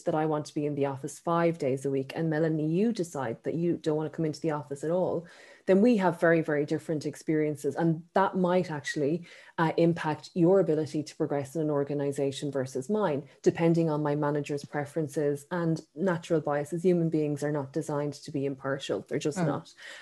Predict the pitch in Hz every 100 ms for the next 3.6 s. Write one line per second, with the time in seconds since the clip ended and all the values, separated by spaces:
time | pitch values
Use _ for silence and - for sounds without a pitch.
0 | 160 143 143 151 151 147 147 - 156 151
1 | 147 143 143 - 147 139 139 135 160 143
2 | 139 135 151 151 170 156 139 151 135 139
3 | 156 143 143 - 143 143